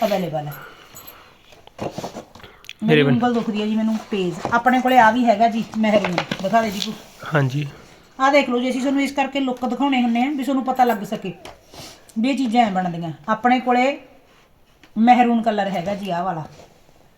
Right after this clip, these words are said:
Speaker 1: ਆਪਾਂ ਤੁਹਾਨੂੰ ਹੁਣ ਵੀਡੀਓ 'ਚ ਦਿਖਾ ਕੇ ਹਟੇ ਆ। ਤੇ ਆਹ ਕਿਹੜਾ ਕਲਰ ਹੈ ਦਿਖਾਇਆ ਆਪਾਂ?
Speaker 2: ਗ੍ਰੀਨ।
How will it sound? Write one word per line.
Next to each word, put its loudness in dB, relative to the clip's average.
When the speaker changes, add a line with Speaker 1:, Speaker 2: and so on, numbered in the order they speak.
Speaker 1:
ਆਪਾਂ 2
ਤੁਹਾਨੂੰ 2
ਹੁਣ 2
ਵੀਡੀਓ 0
'ਚ -8
ਦਿਖਾ 2
ਕੇ -2
ਹਟੇ -6
ਆ। -8
ਤੇ -8
ਆਹ -6
ਕਿਹੜਾ -8
ਕਲਰ -6
ਹੈ -4
ਦਿਖਾਇਆ -2
ਆਪਾਂ? 0
Speaker 2:
ਗ੍ਰੀਨ। 6